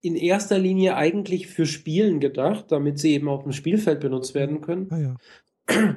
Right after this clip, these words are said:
Speaker 1: Aber viele Figuren sind so liebevoll gestalten, die will man danach nicht mehr anfassen, weil
Speaker 2: <laughs>
Speaker 1: Fettfinger machen's halt kaputt.
Speaker 2: Ja.
Speaker 1: Und das, was ich da einfach gestern gesehen hab,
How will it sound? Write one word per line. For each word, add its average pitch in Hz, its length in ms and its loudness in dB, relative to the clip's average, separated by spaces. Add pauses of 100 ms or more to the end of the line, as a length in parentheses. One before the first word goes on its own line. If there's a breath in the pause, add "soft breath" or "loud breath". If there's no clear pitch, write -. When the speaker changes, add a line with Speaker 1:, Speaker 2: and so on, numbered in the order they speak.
(160)
Speaker 1:
Aber 151 800 4 (100)
viele 190 400 2
Figuren 156 800 0 (560)
sind 151 260 0
so 156 140 2
liebevoll 156 500 2
gestalten, 147 640 0
die 151 160 0
will 151 140 4
man 160 160 4
danach 139 340 2
nicht 151 160 -4
mehr 127 140 0
anfassen, 139 440 0
weil 127 120 2
Speaker 2:
<laughs> - 0 -
Speaker 1:
Fettfinger 135 540 0
machen's 127 420 -2
halt 127 120 -6
kaputt. 127 380 -6 (240)
Speaker 2:
Ja. 143 160 -4 (380 loud breath)
Speaker 1:
Und 156 200 0
das, 208 220 2
was 185 180 2
ich 180 120 -4
da 156 160 4
einfach 156 280 -2
gestern 165 400 2
gesehen 143 440 2
hab, 139 320 -2